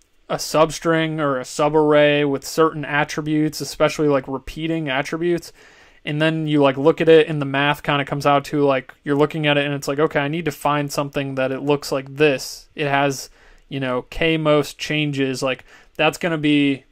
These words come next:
just, like, looking at it, I kind of can tell.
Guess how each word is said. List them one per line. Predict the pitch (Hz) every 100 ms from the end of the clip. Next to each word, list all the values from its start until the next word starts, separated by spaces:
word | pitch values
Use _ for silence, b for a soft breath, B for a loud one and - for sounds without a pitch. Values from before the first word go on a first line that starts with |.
| _
just, | 160 160
like, | 185
looking | 147 147 151 139
at | 131
it, | 127
I | 139
kind | 156 147
of | 143 139
can | 143
tell. | 135 - 156 131 131